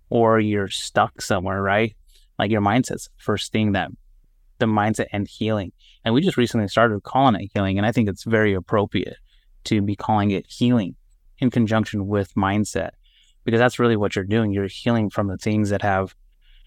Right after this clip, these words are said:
hurt us in the past, right? Protecting us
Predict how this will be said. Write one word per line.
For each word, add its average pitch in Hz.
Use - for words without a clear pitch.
hurt 120
us -
in 120
the 101
past, -
right? 101
Protecting -
us 101